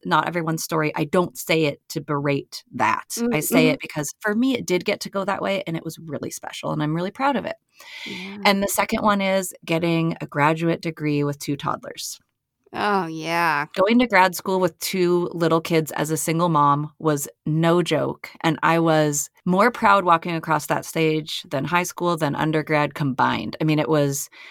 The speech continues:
Speaker 1: such a big deal. I mean, when I started, my kids were one and three,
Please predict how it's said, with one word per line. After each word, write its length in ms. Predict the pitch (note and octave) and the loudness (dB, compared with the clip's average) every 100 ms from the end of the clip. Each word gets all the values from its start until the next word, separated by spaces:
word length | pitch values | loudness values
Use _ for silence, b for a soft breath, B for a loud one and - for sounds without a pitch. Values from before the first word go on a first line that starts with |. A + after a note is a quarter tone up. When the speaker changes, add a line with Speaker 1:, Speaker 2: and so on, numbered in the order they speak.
| B B - | B B -14
Speaker 1:
such 380 | - F#3 E3 | 0 2 4
a 60 | F3 | 2
big 200 | D#3+ D#3 | 0 0
deal. 200 | D3+ D3 | 2 2
I 40 | C#3+ | 2
mean, 120 | D#3 | 2
when 140 | D#3 | 2
I 100 | D#3 | 0
started, 400 | D#3 E3+ D3+ D3+ | 0 2 2 2
my 120 | D3+ | 0
kids 260 | C#3+ D#3 D3+ | -4 -6 -4
were 100 | E3 | -4
one 300 | D3 C#3+ C#3+ | -2 -2 -2
and 240 | D3 C#3+ C#3+ | -2 -4 -6
three, 380 | - - - | -10 -10 -12